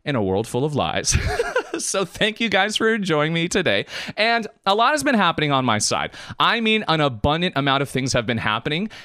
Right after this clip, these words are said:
And it's kind of crazy because for myself, I know a lot of people have been wondering, "Senpai,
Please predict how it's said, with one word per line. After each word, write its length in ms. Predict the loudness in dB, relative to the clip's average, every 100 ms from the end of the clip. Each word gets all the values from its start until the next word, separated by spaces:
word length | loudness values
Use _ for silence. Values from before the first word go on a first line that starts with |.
| -6
And 120 | -2 -2
it's 120 | 0
kind 240 | 0 0
of 80 | 0
crazy 400 | 2 2 0 -2
because 460 | -4 0 2 2 0
for 160 | 2
myself, 680 | 4 2 2 2 2 2 0 -12 -6 -2
I 100 | 2
know 160 | 2
a 40 | 4
lot 200 | 4 2
of 100 | 0
people 260 | 0 2
have 80 | 2
been 180 | 2 2
wondering, 320 | 2 2 0
"Senpai, 680 | 2 2 2 2 2 0